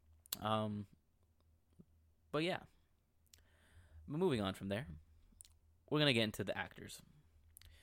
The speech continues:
So for an actor in a leading role, you got Bryan Cranston for Trumbo, Matt Damon for The Martian,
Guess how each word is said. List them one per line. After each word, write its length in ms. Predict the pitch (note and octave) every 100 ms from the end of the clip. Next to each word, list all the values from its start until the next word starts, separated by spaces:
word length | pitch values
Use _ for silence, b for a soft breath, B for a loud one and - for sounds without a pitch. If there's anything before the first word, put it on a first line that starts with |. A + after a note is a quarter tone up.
| b -
So 120 | C#3
for 180 | D#3+ D#3+
an 80 |
actor 340 | C#3 D3+ - A2
in 60 |
a 60 | G#2
leading 240 | G#2 G#2+
role, 140 | G#2+ G#2+
you 100 | -
got 120 | F#2
Bryan 240 | G#2 G#2
Cranston 420 | G2+ - A#2 B2 B2
for 120 | -
Trumbo, 480 | - C3 B2 G2+ - - -
Matt 300 | A2+ A#2 A2
Damon 280 | A#2 B2
for 100 | A#2
The 80 | G#2+
Martian, 480 | G#2+ A2+ C#3 E3 D#3